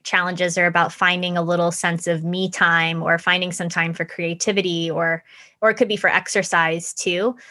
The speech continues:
So I think that, you know, this, having people kind of have to stay home has really shifted where their priorities lie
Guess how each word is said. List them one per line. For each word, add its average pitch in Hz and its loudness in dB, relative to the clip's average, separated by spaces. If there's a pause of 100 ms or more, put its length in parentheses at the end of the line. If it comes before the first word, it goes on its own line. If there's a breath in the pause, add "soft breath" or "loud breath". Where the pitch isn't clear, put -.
(180 loud breath)
So - 0
I 226 4
think 302 -2
that, 220 4
you 226 2
know, 196 4
this, 196 -4 (760)
having 233 2
people 214 0
kind 196 -4
of 180 -4
have - 0
to 190 -8
stay 185 -2
home 208 0
has 180 -6
really 190 0
shifted 180 -2 (180)
where 190 2
their 175 0
priorities 185 0
lie 170 0